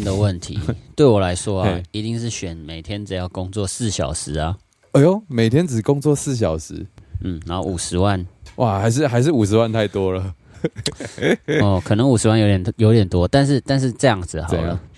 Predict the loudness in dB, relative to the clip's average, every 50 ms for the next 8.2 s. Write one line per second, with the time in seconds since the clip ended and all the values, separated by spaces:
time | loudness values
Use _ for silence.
0 | -20 _ _ 0 0 0 0 2 2 2 4 4 2 0 -2 0 0 0 0 0
1 | -2 -2 0 0 0 0 -2 -2 -2 -2 -4 -4 -2 -2 -2 -2 -2 -4 -4 -4
2 | -6 -8 -8 -8 -10 -12 -12 -8 -6 -6 -6 -4 -4 -4 -4 -2 -4 -6 -6 -2
3 | 0 2 2 4 2 2 2 2 2 2 2 2 0 0 0 -2 -4 -6 -4 -2
4 | -2 0 2 4 4 4 4 2 0 0 2 2 2 2 0 0 0 0 0 0
5 | 0 2 4 4 4 4 2 0 0 2 2 2 2 -2 -4 -4 -4 -2 -2 -2
6 | -2 -4 -6 -4 -4 -4 -2 2 2 4 4 4 4 2 2 0 0 0 2 2
7 | 2 2 2 2 0 0 2 2 4 4 4 4 4 2 0 0 0 -2 -2 -2
8 | -4 -6 -10